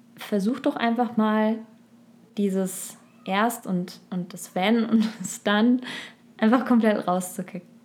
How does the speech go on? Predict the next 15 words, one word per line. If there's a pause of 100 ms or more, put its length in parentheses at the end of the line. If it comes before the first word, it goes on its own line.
(500)
Versuch
doch
alles,
was
du
dir
vorstellst,
einfach (120)
jetzt (180)
schon
zu
leben
und
zu
spüren.